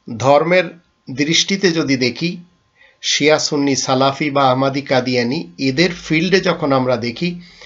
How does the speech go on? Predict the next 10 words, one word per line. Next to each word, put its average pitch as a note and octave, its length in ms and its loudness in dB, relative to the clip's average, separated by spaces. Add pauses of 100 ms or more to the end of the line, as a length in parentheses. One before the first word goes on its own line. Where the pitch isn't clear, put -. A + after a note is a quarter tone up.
(280)
যে C3+ 240 2
বেশি E3+ 280 0
গলাবাজি D3+ 560 2
করতে E3 320 0
পারে F3+ 260 0
তাকে E3 320 -2
শ্রেষ্ঠ - 500 -4
পদক C3 240 0
দেওয়া A2+ 280 -6
হয় G2+ 200 -12